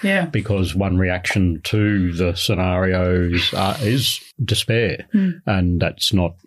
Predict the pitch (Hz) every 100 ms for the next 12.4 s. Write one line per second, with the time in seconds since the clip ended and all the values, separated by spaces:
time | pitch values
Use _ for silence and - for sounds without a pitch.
0 | - 90 101 90 - 95 85 - _ -
1 | 110 92 113 104 - - 98 92 90 87
2 | 82 - 170 - 101 - - 98 98 101
3 | 85 90 - - - - - - 135 127
4 | 160 147 117 113 - - 143 - 107 92
5 | - - _ _ 120 117 104 - 104 95
6 | 90 - 131 143 110 78 - - - -
7 | - 113 101 98 82 80 - 117 98 90
8 | 107 90 - - 139 165 - 85 - 90
9 | 101 92 92 92 98 98 98 95 82 101
10 | 98 92 92 - - - - - 123 -
11 | 117 113 - - 110 92 - 104 95 90
12 | 107 98 87 -